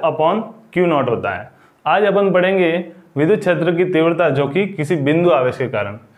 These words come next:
किसी बिंदु आवेश के कारण विद्युत क्षेत्र की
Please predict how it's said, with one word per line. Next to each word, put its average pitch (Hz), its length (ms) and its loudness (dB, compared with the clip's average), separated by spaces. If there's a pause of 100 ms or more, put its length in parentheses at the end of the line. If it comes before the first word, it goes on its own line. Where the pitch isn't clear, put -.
(260)
किसी 160 200 0
बिंदु 160 360 2
आवेश 160 280 4
के 165 140 -2
कारण 143 440 0 (360)
विद्युत 151 240 2
क्षेत्र 147 320 0
की 196 200 -2